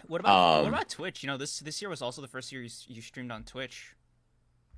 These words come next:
Speaker 2: Yeah, it was. It was pretty fun. I think I want, like, I want to stream. Like, the reason, I'm gonna be so honest with you, the reason I stopped streaming,
Speaker 1: Mm-hmm.
Speaker 2: uh, initially was for no other reason,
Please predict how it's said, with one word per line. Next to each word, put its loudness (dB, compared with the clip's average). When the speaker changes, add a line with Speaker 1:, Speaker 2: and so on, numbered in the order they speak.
Speaker 2:
Yeah, 8
it 4
was. 8
It 6
was 2
pretty -2
fun. 2
I 2
think 0
I 4
want, 4
like, 4
I 4
want 2
to -4
stream. 2
Like, 0
the 4
reason, 4
I'm 4
gonna 6
be 0
so 6
honest 2
with 0
you, 4
the 0
reason 2
I 2
stopped 2
streaming, 0
Speaker 1:
Mm-hmm. -10
Speaker 2:
uh, 0
initially 0
was 0
for -4
no 6
other 6
reason, 2